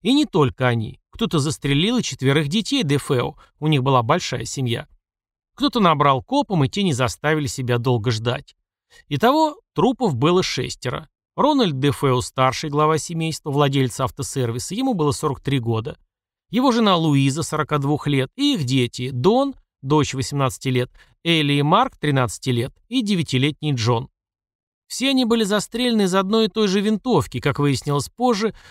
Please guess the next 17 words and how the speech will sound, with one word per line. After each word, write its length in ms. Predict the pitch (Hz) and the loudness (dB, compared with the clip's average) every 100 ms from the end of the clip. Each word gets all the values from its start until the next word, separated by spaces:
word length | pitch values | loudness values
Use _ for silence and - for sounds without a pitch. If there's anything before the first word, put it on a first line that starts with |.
| - | -16
Марлин 480 | 143 151 165 151 147 | 0 2 4 2 -2
триста 340 | - 151 - 131 | 0 -4 -4 -4
тридцать 340 | 151 135 143 | -4 -2 -6
шесть 360 | - 143 120 - | -4 -2 -2 -4
Си 320 | - 240 240 | -4 -4 -4
тридцать 280 | - 185 - | -4 -6 -6
пятого 280 | 143 131 131 | -6 -4 -4
калибра. 520 | - 131 117 131 - _ _ _ _ _ _ _ _ _ - | -2 -2 -2 -6 -12 _ _ _ _ _ _ _ _ _ -16
Все 260 | - 190 | -4 0
шесть 340 | 160 - 151 - | 0 0 -2 -2
смертей 460 | 147 147 - 233 | -2 -2 0 -2
произошли 460 | 226 143 131 135 202 | 0 0 0 0 -4
примерно 480 | - 139 131 151 156 | -2 0 2 0 -2
в 80 | - | -4
три 160 | 123 | -4
часа 320 | 107 123 - | -4 -6 -2
ночи. 460 | 147 120 131 - - | -2 -2 -6 -10 -12